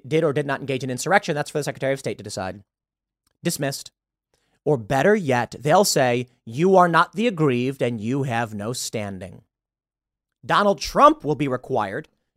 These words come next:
to personally file in all of these states. And then they'll say, "You are not the voter or the voting body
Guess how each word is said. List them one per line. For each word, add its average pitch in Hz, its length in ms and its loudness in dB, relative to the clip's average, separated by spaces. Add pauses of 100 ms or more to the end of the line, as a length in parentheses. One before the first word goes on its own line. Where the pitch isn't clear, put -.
(100)
to 160 80 -4
personally 160 540 -2
file 127 360 0
in 127 80 -6
all 113 220 -4
of 117 140 -8
these 143 160 -6
states. - 540 -10 (680)
And 160 240 0
then 262 240 4
they'll 233 220 6
say, 165 540 2 (180)
"You 240 260 6
are 233 140 10
not 208 400 6
the 170 220 2
voter 180 880 6 (680)
or 180 140 4
the 185 100 4
voting 165 460 2
body 165 680 6